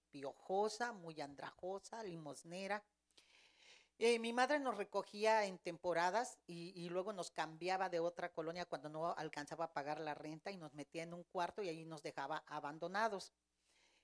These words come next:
Eh, sucedió que un día nos dejó, rentó un cuarto muy pequeño y nos dejó junto a un basurero.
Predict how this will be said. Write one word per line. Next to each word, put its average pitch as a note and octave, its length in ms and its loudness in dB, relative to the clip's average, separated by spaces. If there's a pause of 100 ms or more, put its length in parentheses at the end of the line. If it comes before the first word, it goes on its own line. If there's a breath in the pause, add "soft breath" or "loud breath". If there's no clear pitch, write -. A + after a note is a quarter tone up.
Eh, G3+ 160 4
sucedió B3 440 4
que C#4 120 -4
un C4 80 -6
día B3+ 140 4
nos A3 200 0
dejó, A3 500 0 (1000)
rentó F3+ 400 0
un G#3 80 -6
cuarto G3+ 320 4
muy G3 160 -4
pequeño G3+ 420 0
y G3 60 -4
nos F#3 160 -6
dejó E3+ 260 -4
junto E3+ 300 -6
a - 20 -2
un D#3 160 -6
basurero. E3 580 0